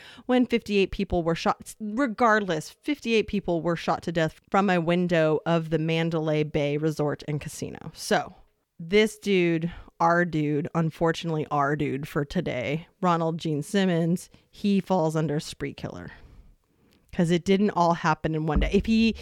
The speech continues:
if he killed just the pe-, so we're gonna talk about December twenty-second in part two, but if he had just done December twenty-second, then he would actually be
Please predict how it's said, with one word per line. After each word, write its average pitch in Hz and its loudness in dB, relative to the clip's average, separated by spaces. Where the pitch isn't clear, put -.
if 214 4
he 220 -2
killed 226 0
just 185 2
the 226 2
pe-, - -10
so 196 2
we're 180 2
gonna 208 2
talk 214 0
about 208 2
December 175 -2
twenty-second 165 -2
in 165 2
part 165 0
two, 180 0
but 185 4
if 190 2
he 220 4
had 170 2
just 190 2
done 196 2
December 175 0
twenty-second, 175 -2
then 185 2
he 190 2
would 170 2
actually 165 -2
be 156 -2